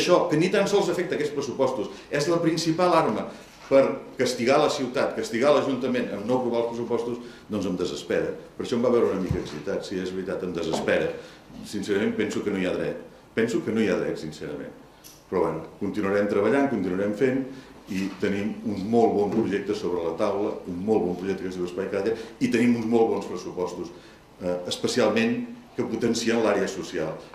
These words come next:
No, no estem d'acord, senyor Guix, amb el tema aquest de que hem d'anar retallant, eh, pressupost ordinari, i, i ja sap vostè que jo ho dic sempre, hauríem de mirar... De... Però escolti, no, no. Ensenyament, hem doblat, hem doblat el que,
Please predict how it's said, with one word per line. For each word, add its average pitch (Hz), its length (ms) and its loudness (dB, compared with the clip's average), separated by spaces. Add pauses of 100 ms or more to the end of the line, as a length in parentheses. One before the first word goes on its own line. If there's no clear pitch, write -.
(120)
No, 110 180 -6
no 113 140 0
estem 104 240 0
d'acord, 87 260 0
senyor 85 320 -6
Guix, 90 240 -4
amb 90 140 -4
el - 100 -8
tema - 220 -2
aquest 92 180 -4
de 92 80 -2
que 95 80 -2
hem 95 80 -2
d'anar 101 300 0
retallant, 101 420 0 (400)
eh, 82 640 -4 (320)
pressupost 98 480 -4
ordinari, 90 400 -2
i, 98 240 -4
i 92 180 0
ja 95 80 0
sap 95 240 -2
vostè 95 240 -2
que 107 80 0
jo 104 120 4
ho - 40 0
dic 104 140 -6
sempre, 98 240 0
hauríem 127 240 2
de 131 80 2
mirar... 131 240 4
De... - 80 0 (320)
Però 90 80 -8
escolti, 87 340 -2
no, 95 160 -2
no. 80 220 -6 (260)
Ensenyament, 117 560 4
hem 131 160 4
doblat, 151 540 2
hem 147 160 2
doblat 95 500 0
el 107 80 -2
que, 98 140 0